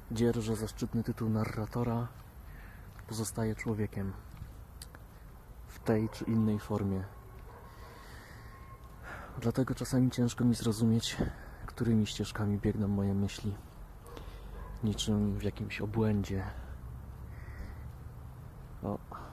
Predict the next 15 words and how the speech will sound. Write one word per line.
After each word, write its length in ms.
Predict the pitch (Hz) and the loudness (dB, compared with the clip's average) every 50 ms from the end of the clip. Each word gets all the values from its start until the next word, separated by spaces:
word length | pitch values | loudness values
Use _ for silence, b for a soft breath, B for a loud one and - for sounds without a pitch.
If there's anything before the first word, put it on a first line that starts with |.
| B B B B B - | B B B B B -4
niepokojący 600 | 117 107 - - - - 110 104 107 104 - 110 | -2 -2 -2 -4 -2 0 2 2 2 0 0 -2
dźwięk. 340 | 107 110 107 104 104 104 107 - - - - - - - - - - - - - - - - | -2 0 0 0 0 -2 -2 -6 -10 -10 -12 -12 -10 -10 -10 -10 -10 -10 -10 -10 -8 -8 -2
Kolejny 560 | - 110 104 101 104 107 110 107 107 107 107 | 0 2 2 4 2 2 2 2 2 2 0
z 100 | - 110 | -2 0
wielu. 300 | 107 104 104 101 101 101 - - B B B B B B B B B B B B B B - - - | 2 2 2 2 0 -2 -6 -8 B B B B B B B B B B B B B B -6 -2 0
Prawie 200 | - 110 104 101 | 2 2 2 0
się 140 | - 117 | -2 -2
już 80 | 107 113 | -2 2
do 120 | 104 110 | 4 4
nich, 200 | 107 107 104 101 B B B B B B B B B - | 4 4 4 2 B B B B B B B B B 0
do 120 | - 113 110 | 2 4 4
nich 360 | 110 107 104 - - - - - - - - | 4 2 0 -4 -10 -10 -10 -12 -12 -12 -12
przyzwyczajam. 760 | - - - 117 110 107 - - 113 107 104 104 101 104 104 104 - - - - - - - - - - B B B B B B B B B B B B B B B B B - - - - - - - - - - - - - | -10 -8 -6 -4 -4 -2 0 2 4 4 4 2 2 0 -2 -4 -6 -8 -10 -12 -12 -14 -14 -14 -12 -12 B B B B B B B B B B B B B B B B B -12 -12 -12 -10 -10 -12 -12 -12 -12 -14 -12 -6 0
Ale 200 | 110 107 107 107 | 2 4 4 4
ciągle 400 | - - 123 127 123 120 127 127 | 4 4 4 6 6 6 6 6